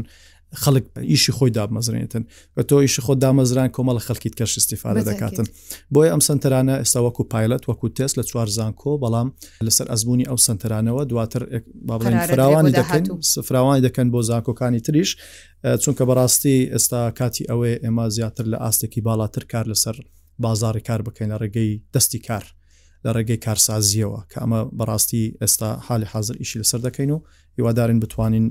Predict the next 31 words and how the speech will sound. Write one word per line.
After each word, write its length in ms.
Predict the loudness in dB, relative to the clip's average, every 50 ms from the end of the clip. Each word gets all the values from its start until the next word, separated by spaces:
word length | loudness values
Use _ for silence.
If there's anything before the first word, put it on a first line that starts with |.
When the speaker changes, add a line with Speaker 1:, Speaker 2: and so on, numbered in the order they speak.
| -2 -4
Speaker 1:
زیاتر 340 | -2 -2 -2 -2 -2 -4 -4
بەرەو 220 | -4 -2 -4 -4 -4
پێشی 260 | -6 -6 -6 -6 -6 -6
بین. 200 | -6 -6 -6 -4
Speaker 2:
ئینشاڵڵا. 560 | -4 -6 -6 -6 -8 -8 -8 -8 -8 -10 -12 -16 -20 -20 _ _
کاک 180 | -10 -10 -8 -6
سیاکۆ، 360 | -4 -4 -4 -2 -2 -2 -2
لە 140 | -2 -2 -4 -4
پێش 220 | -2 0 0 0 2
بەرنامەکە 480 | 0 0 0 -2 -2 -4 -4 -4 -4 -2
باسی 320 | -2 -2 -2 -2 -4 -4
بابەتێکمان 580 | -4 -4 -4 -4 -4 -4 -6 -6 -6 -6 -8 -8
کرد، 240 | -8 -10 -10 -10 -10 -12
ئێمە 280 | -8 -6 -4 -4 -2
لە 120 | -4 -4 -6
زانکۆ، 480 | -6 -6 -6 -8 -8 -8 -8 -8 -6 -6 -8 -10 -12 _ 0
لەو 140 | 2 2 4
زانکۆیانی 460 | 4 2 0 0 -2 0 0 0 0
کە 120 | -2 -4
تازە 320 | -4 -4 -4 -2 -2 -2 -4
کراونەتەوە 560 | -2 -4 -4 -4 -4 -4 -6 -8 -8 -6 -4
یاخود 320 | -4 -4 -6 -6 -6 -2
لەو 140 | 0 2 2
زانکۆیانی 560 | 2 0 -2 -4 -6 -6 -8 -6 -4 -4 -4 -4
کە 100 | -2 -4
لە 120 | -4 -4
شوێنە 300 | -4 -4 -4 -4 -4 -4
دوورە 200 | -4 -4 -4 -2
دەستەکان. 500 | -4 -4 -6 -6 -10 -12 -12 -10 -10 -10 -12 -14 -16 _ -20 -20 -20 -20 _ _
بۆ 120 | 0 4
نمونە 280 | 6 6 8 6 6